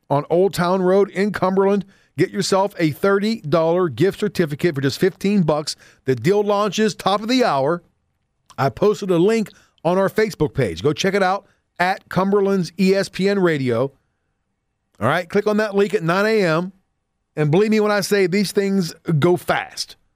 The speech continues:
So our new half-off deal today, launching shortly, almost five minutes from now,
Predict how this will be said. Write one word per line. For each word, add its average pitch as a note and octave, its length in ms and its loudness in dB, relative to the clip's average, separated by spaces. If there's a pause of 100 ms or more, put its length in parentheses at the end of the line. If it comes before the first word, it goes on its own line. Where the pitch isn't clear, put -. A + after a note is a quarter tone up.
(1040)
So D3+ 560 0
our C#3 160 -2
new F#3 140 2
half-off F#3+ 440 0
deal F#3 220 0
today, D#3+ 420 0 (560)
launching E3 560 0
shortly, - 640 -4 (580)
almost D#3+ 320 -2
five F#3+ 200 2
minutes F#3 180 0
from A#2 140 -4
now, D#2+ 180 -8